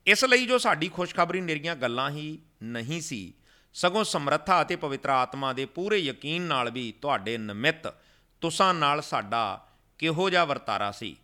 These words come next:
ਪਹਿਲਾ ਥਸਲਨੋਕੀਆਂ ਇੱਕ ਦੀ ਪੰਜ। ਮੇਰੇ ਦੁਆਰਾ ਖਾਸ ਧਿਆਨ ਦੇਣ ਯੋਗ। ਇਸ ਪੁਸਤਕ ਵਿੱਚ ਮੈਂ ਤਿੰਨ ਪ੍ਰਕਾਰ ਦੀ ਸੇਵਕਾਈ ਉੱਪਰ ਧਿਆਨ ਕਰ ਰਿਹਾ ਹਾਂ, ਜਿਹੜੀ ਕਿ ਵਧੇਰੇ ਕਰਕੇ ਮਸੀਹ ਯਿਸੂ ਅਤੇ ਉਸ ਦੇ ਚੇਲਿਆਂ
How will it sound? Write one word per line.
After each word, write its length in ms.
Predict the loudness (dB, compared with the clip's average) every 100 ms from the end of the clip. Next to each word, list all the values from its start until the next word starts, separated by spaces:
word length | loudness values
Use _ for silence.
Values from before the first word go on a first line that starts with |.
| _ _ _ _
ਪਹਿਲਾ 260 | 2 4 2
ਥਸਲਨੋਕੀਆਂ 840 | 0 -6 -6 -6 -6 -4 -4 -4 -6 -8
ਇੱਕ 200 | -8 -6
ਦੀ 140 | -8
ਪੰਜ। 360 | -6 -6 -8 -10 -20 _ _ _ -2
ਮੇਰੇ 320 | 2 2 2
ਦੁਆਰਾ 320 | 0 0 0
ਖਾਸ 460 | -4 -4 -2 -2 -6
ਧਿਆਨ 260 | -10 -10 -10
ਦੇਣ 200 | -12 -12
ਯੋਗ। 300 | -10 -10 -12 _ _ _ _ _
ਇਸ 180 | -2 -2
ਪੁਸਤਕ 360 | -4 -4 -4 -4
ਵਿੱਚ 220 | -4 -4
ਮੈਂ 120 | -6
ਤਿੰਨ 260 | -4 -4 -4
ਪ੍ਰਕਾਰ 420 | -6 -2 0 0
ਦੀ 140 | -4
ਸੇਵਕਾਈ 640 | -10 -10 -10 -6 -4 -4 -6 -12
ਉੱਪਰ 260 | -12 -10 -10 -8
ਧਿਆਨ 300 | -6 -4 -6
ਕਰ 220 | -4 -4
ਰਿਹਾ 300 | -4 -8 -8
ਹਾਂ, 240 | -2 -2 -2 -10 -20 _ -2
ਜਿਹੜੀ 340 | 4 4 4
ਕਿ 140 | 0
ਵਧੇਰੇ 400 | 0 2 2 0
ਕਰਕੇ 360 | 2 0 0 -6
ਮਸੀਹ 440 | -6 -8 -8 -6
ਯਿਸੂ 400 | -6 -8 -8 -10 -10
ਅਤੇ 240 | -8 -8 -10
ਉਸ 160 | -14
ਦੇ 140 | -10 -10
ਚੇਲਿਆਂ 640 | -10 -10 -6 -4 -2 -4